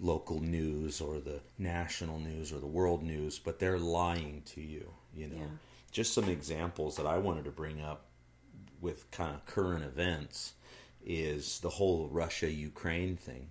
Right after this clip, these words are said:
Speaker 1: I mean, Russia and Ukraine are in a war right now, and America's trying to dip their toe in it, and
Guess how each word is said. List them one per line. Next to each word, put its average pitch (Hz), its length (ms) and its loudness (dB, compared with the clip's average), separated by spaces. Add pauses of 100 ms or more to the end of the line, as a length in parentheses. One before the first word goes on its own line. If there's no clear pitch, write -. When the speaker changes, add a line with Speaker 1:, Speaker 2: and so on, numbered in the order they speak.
(440)
Speaker 1:
I 90 80 -2
mean, 80 340 -2 (760)
Russia 95 540 4
and 82 200 -2
Ukraine 78 760 0
are 76 220 -2
in 85 100 -2
a 90 60 2
war 73 580 0
right 78 300 -4
now, 71 340 -8 (260)
and 78 480 -4 (500)
America's 85 680 0 (220)
trying 76 320 -4
to 71 60 -4
dip 80 320 -6
their 78 180 0
toe 78 380 -2
in 78 160 -2
it, 78 180 -4
and 78 180 -6